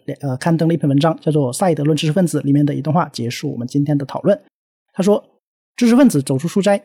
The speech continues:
凭借他的专业知识，就天下的事情而发声，供天下人参考，本是很有意义的事情。然而，在这个娱乐至死的时代，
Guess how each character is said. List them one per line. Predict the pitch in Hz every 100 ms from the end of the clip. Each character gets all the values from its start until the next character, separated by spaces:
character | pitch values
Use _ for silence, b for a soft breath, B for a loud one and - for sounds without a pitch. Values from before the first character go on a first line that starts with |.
| -
凭 | 143
借 | 147 147
他 | 151
的 |
专 | 135 202
业 | 165
知 | 226
识， | 175 - -
就 | 165
天 | - 196
下 | 190 196
的 | 135
事 | 160
情 | 135
而 | 135
发 | 175
声， | 165 190 -
供 | 185 147
天 | - 185
下 | 202
人 | 143 131
参 | 214 226
考， | - - -
本 | 131
是 | 143
很 | 160
有 | 160
意 | 220
义 | 170
的 |
事 | 127 139
情。 | 139 - _ -
然 | 151
而， | 147 151 b b -
在 | 175
这 | 147 147
个 |
娱 | 131 180
乐 | 240
至 | 233
死 | 202 127
的 | 127
时 | -
代， | 151